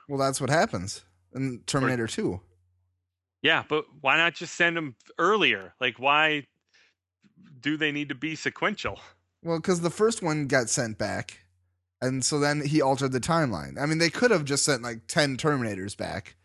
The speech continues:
Speaker 1: but they sent one thinking that one Terminator would be enough.
Speaker 2: So then when they send back another one, like, "Should, should we send more than one this time?" "No, this one's all, like, liquid metal-y and stuff. It'll be fine."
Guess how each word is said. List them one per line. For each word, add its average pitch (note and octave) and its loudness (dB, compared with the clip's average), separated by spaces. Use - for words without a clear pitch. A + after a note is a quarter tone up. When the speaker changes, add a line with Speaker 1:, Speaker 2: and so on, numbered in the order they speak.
Speaker 1:
but A#2+ 0
they B2+ -2
sent C#3 0
one C3+ 0
thinking C3 -4
that A2 -2
one B2+ -4
Terminator A2+ -4
would A2 -4
be G#2+ 0
enough. A#2 -6
Speaker 2:
So D3+ 2
then C#3 2
when E3 -2
they C#3+ 2
send C#3+ 0
back C3+ 2
another B2 0
one, A2+ -2
like, A2 -4
"Should, D#3 -10
should C#3+ -4
we C3 -2
send C3+ 0
more A#2+ 2
than B2 0
one B2 -2
this C3+ -2
time?" D3 2
"No, C#3+ 4
this D3 -4
one's E3 -2
all, D3 6
like, B2 2
liquid A#2+ -4
metal-y G#2 -2
and G2 -8
stuff. F#2+ -6
It'll G#2+ -2
be G2 -8
fine." G2 -4